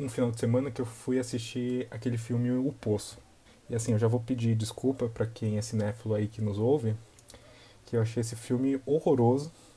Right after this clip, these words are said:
achei chato demais. E, ah, obviamente, eu fui compartilhar esse, todo esse meu desgosto no WhatsApp com alguém. E, e eu falei que foi uma perda de tempo assistir duas horas daquele filme,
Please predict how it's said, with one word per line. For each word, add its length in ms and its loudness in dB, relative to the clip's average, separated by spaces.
achei 440 -2
chato 460 -6
demais. 540 0
E, 200 -6
ah, 280 -2
obviamente, 460 -4
eu 60 -4
fui 200 -8
compartilhar 600 0
esse, 220 -6
todo 180 0
esse 140 -4
meu 120 -2
desgosto 760 -2
no 100 -2
WhatsApp 600 -2
com 120 -4
alguém. 360 0
E, 200 -6
e 40 4
eu 80 8
falei 200 2
que 100 -12
foi 140 2
uma 120 4
perda 320 6
de 80 0
tempo 400 0
assistir 300 -2
duas 380 -2
horas 240 4
daquele 280 -2
filme, 460 -4